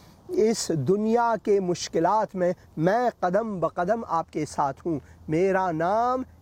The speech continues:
ایمانویل ہے، یعنی خدا تمہارے ساتھ، خدا ہمارے ساتھ، خدا ہمارے ساتھ، یہ اس کا نام ہے۔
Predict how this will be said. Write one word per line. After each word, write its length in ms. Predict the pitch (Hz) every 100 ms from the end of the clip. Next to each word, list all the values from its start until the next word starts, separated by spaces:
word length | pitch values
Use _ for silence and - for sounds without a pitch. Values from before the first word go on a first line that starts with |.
| -
ایمانویل 880 | 196 185 175 165 160 160 202 208 156
ہے، 160 | 147 127 - -
یعنی 260 | 160 156 165
خدا 840 | - - 156 147 165 220 240 262 - - - -
تمہارے 600 | 151 135 147 139 151 170
ساتھ، 460 | - 220 175 131 - - - -
خدا 480 | 170 160 196 233 262 285 - -
ہمارے 600 | 185 196 226 294 349 262 202
ساتھ، 360 | - 160 113 - - - -
خدا 400 | - 175 180 196 165
ہمارے 300 | 170 185 185
ساتھ، 280 | 156 147 -
یہ 80 | 170
اس 160 | 180 -
کا 120 | 147
نام 320 | 147 151 143
ہے۔ 180 | 120